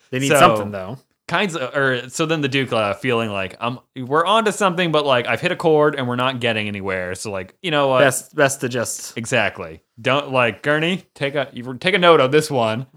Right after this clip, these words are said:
Speaker 2: Let's just calm down and move on <laughs> and go on to the next subject.
Speaker 1: Paul finally breathes for the first time in, like, five minutes.
Speaker 2: <laughs> Yeah. Oh, man. He's probably been on a Mentat edge.
Speaker 1: <laughs>
Speaker 2: So, uh, they start flying out the terrain. Uh, we're going over the shield wall now.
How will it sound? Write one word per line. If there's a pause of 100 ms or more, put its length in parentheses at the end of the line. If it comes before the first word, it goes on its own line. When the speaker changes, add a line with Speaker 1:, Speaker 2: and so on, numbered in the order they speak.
(160)
Speaker 2:
Let's
just
calm
down
and
move
on
<laughs>
and
go
on
to
the
next
subject.
Speaker 1:
Paul
finally
breathes
for
the
first
time
in,
like,
five
minutes.
Speaker 2:
<laughs>
Yeah. (640)
Oh,
man. (220)
He's
probably
been
on
a
Mentat
edge. (360)
Speaker 1:
<laughs>
Speaker 2:
So,
uh,
they
start
flying
out
the
terrain.
Uh,
we're
going
over
the
shield
wall
now.